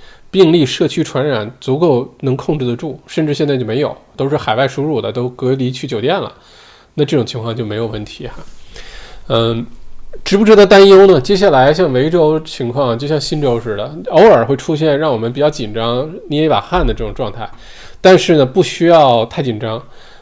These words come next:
呃，我们只要提高警惕心，倒不需要担忧哈，但提高足够警惕心就行了。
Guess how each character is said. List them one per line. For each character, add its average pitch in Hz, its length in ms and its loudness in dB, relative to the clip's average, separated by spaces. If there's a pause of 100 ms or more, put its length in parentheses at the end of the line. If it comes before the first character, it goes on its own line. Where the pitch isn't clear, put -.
呃， 113 440 -4
我 131 100 -2
们 135 160 0
只 147 140 0
要 151 240 6
提 - 260 -4
高 190 100 4
警 151 160 -4
惕 151 160 -4
心， 156 380 -6
倒 170 100 -2
不 139 140 -8
需 - 100 -6
要 143 60 -4
担 127 220 -2
忧 123 180 -2
哈， 113 180 -10
但 147 280 -2
提 - 180 -8
高 143 100 2
足 131 160 -8
够 143 120 -2
警 123 160 -10
惕 127 120 -8
心 123 200 -8
就 120 80 -8
行 127 180 -16
了。 - 80 -18